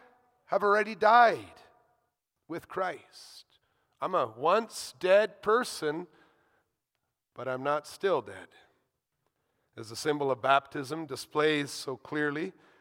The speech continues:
we don't stay immersed in his death, but we come out of death all cleaned up and ready for life on earth in the service of God, set free from that,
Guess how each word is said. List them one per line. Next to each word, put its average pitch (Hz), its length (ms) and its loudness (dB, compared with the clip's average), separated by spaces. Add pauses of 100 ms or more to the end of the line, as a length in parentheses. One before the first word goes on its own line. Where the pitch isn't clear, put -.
(120)
we 151 120 -6
don't 185 240 0
stay 165 460 -6 (120)
immersed 151 840 0 (340)
in 147 140 -4
his 135 280 -4
death, 131 500 -2 (380)
but 156 180 -2
we 160 100 -4
come 165 380 0
out 240 340 6
of 165 340 2
death 143 600 0
all 220 260 6
cleaned 233 580 -6
up 226 320 2 (500)
and 156 160 -6
ready 202 340 4
for 180 260 -6
life 175 540 0
on 202 280 0
earth 190 460 -2 (260)
in 165 140 -8
the 156 100 -6
service 185 720 2 (280)
of 131 200 -6
God, - 520 0 (260)
set - 420 -4
free 226 460 0
from 165 340 -2
that, 160 240 0